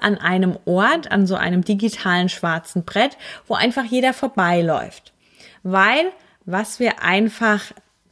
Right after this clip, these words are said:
auf jeden Fall beachten müssen, je nachdem, in welcher Branche wir unterwegs sind, nicht jeder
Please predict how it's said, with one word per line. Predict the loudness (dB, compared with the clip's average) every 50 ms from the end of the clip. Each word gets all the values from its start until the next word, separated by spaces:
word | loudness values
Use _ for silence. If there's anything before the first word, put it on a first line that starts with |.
| _ _ 0
auf | 0 0 0
jeden | 0 0 2 2 2 0
Fall | 0 0 -2 -2
beachten | 0 0 -2 -4 -4 -6 -6 -2 2 4 6 6
müssen, | 6 4 2 0 -4 -4 -2 -2 -2 -2 -6 -14 -20 -20 -20 -10 -4
je | -2 0 0 2
nachdem, | 0 0 0 -2 -6 -6 -2 0 2 2 4 4 4 2 2
in | 2 2 2
welcher | 2 2 2 0 -2
Branche | -4 -4 -4 -2 0 0 0 0 -2 -2
wir | -2 -2
unterwegs | -2 -2 -2 -2 0 0 -2 -2 -4 -6 -6
sind, | -6 -6 -6 -6 -12 -20 -20 -20 _ _ 4
nicht | 4 6 4 4 0 -6 -10 -4
jeder | 0 2 2 2 2 2 2 0 0 -2